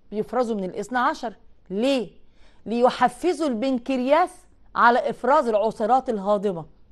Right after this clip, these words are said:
بمعنى الطعام، ودي تجربة كان عملها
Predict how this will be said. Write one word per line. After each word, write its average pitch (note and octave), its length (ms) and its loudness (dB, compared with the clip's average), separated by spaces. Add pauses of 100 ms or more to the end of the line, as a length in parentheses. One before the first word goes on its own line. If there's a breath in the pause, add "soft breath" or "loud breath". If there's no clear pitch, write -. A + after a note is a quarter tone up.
(400)
بمعنى F#3+ 520 -2 (800 soft breath)
الطعام، C4 640 0 (100)
ودي A3 400 -6
تجربة A#3 400 0
كان A3 180 -4
عملها G3 460 -2